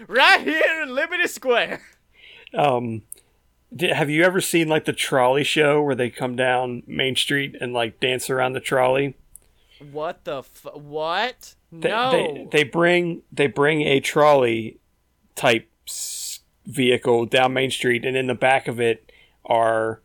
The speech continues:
Speaker 2: various, uh, cast members, and they stop and they do, like, a little, like, ten-minute song and dancey show.
Speaker 1: Yeah.
Speaker 2: And,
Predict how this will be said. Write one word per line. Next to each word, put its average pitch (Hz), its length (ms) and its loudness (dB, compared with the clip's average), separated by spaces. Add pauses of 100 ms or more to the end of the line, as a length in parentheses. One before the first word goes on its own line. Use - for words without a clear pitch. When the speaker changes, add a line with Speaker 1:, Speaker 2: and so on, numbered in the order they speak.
(500)
Speaker 2:
various, 120 840 -2
uh, 110 220 2 (200)
cast 127 380 0
members, 120 640 -4 (200)
and 120 420 -2
they 123 180 0
stop 127 480 0
and 127 120 -6
they 123 60 -2
do, 123 140 -4
like, 127 160 -2
a 131 40 -8
little, 123 220 -2
like, 120 220 -2
ten-minute 123 500 -4
song 123 320 0
and 120 140 -6
dancey 120 640 -4 (180)
show. 120 580 0 (540)
Speaker 1:
Yeah. 143 280 -14 (320)
Speaker 2:
And, 120 640 -4